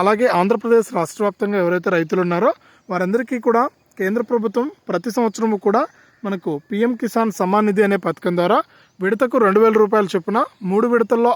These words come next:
ఆరు వేల రూపాయలనైతే జమ చేస్తూ వస్తుంది. ఇక ఇప్పటి వరకు చూసుకుంటే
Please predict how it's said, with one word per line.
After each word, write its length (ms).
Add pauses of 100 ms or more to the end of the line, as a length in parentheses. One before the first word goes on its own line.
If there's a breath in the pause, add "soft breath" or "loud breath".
(120)
ఆరు 160
వేల 200
రూపాయలనైతే 540
జమ 120 (120)
చేస్తూ 280
వస్తుంది. 380 (520 loud breath)
ఇక 100
ఇప్పటి 300
వరకు 240 (100)
చూసుకుంటే 360